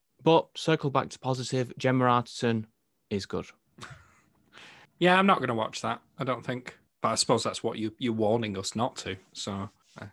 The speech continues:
Speaker 2: take your warning on board. Thanks, James. Anything else?
Speaker 1: I've watched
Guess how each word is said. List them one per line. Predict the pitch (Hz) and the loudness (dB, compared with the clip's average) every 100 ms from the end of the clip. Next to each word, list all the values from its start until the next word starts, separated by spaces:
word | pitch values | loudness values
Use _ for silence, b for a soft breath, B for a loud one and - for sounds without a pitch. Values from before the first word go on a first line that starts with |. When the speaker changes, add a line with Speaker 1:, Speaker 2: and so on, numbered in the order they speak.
| _ _ | _ _
Speaker 2:
take | - 104 | -10 -8
your | 107 | -6
warning | 104 107 107 | -6 -6 -8
on | |
board. | 104 110 120 | -6 -6 -6
Thanks, | 120 117 - | -8 -8 -10
James. | 107 110 - _ _ _ _ _ 165 | -12 -12 -16 _ _ _ _ _ 4
Anything | 175 170 180 | 6 6 6
else? | 196 226 - - - _ - | 6 4 0 -4 -14 _ -10
Speaker 1:
I've | 135 131 | -8 -2
watched | 147 - | -2 -2